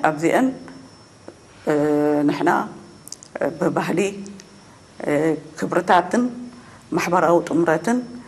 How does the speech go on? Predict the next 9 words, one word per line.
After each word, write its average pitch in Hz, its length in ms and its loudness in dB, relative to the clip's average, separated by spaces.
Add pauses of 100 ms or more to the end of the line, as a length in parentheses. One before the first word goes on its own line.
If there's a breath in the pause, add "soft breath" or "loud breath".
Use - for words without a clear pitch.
(380 loud breath)
ንዜግነታዊ 170 1400 4 (720 loud breath)
ሓላፍነትን 170 800 2 (120)
ግዴታትን 175 640 2 (460 loud breath)
ኣብ 147 200 -2
ግምት 170 380 0
እትዩ። 170 320 -2 (680 loud breath)
እዚ 160 220 2 (200)
ትማሊ 165 380 4 (760 loud breath)
ንወለዶታት 160 1160 2